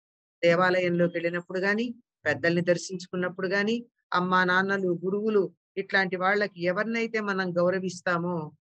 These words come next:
వాళ్ళ దగ్గరికి వెళ్ళినప్పుడు గాని వీటిని తీసి వెళ్ళడం సంప్రదాయం.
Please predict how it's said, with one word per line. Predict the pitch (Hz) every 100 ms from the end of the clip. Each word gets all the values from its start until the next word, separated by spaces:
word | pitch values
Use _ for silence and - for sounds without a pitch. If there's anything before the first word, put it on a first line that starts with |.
| _ _
వాళ్ళ | 185 185 180
దగ్గరికి | 185 233 240 220
వెళ్ళినప్పుడు | 180 190 190 185 175
గాని | 170 170 180 170 156 - _ _
వీటిని | 202 196 185 175
తీసి | 180 254 240 214
వెళ్ళడం | 196 175 170 196
సంప్రదాయం. | 214 - 139 135 165 165 131 120 131